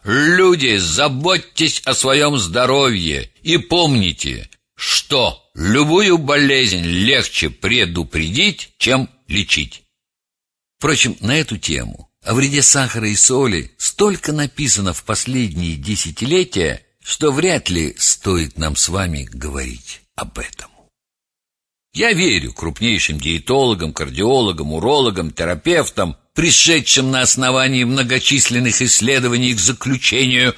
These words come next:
об отрицательном влиянии на организм человека соли и сахара.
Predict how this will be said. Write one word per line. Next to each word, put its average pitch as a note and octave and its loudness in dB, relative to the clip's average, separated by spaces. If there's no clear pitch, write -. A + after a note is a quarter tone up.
об B2+ 0
отрицательном A2 0
влиянии G2 2
на D#2+ 0
организм E2 -2
человека G2 -2
соли G#2 2
и G2+ 2
сахара. E2+ 0